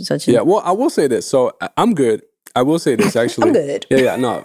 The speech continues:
Speaker 2: As far as me, I'm good. Me personally, I'm good. Getting better. I've been talking about my journey over the last three months, which has been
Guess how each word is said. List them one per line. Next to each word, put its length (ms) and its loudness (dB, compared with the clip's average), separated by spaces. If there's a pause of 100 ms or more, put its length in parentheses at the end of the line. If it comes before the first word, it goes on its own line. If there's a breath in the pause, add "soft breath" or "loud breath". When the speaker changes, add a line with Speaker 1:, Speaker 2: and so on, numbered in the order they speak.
(120)
Speaker 2:
As 120 -2
far 160 2
as 100 -2
me, 200 0
I'm 220 -2
good. 180 0
Me 120 -2
personally, 380 -2
I'm 120 -2
good. 260 0
Getting 240 0
better. 360 0 (340)
I've 80 0
been 100 0
talking 260 -2
about 360 -2
my 180 -2
journey 340 0
over 200 0
the 100 0
last 520 -4
three 200 0
months, 280 -4
which 160 -6
has 140 -4
been 480 -2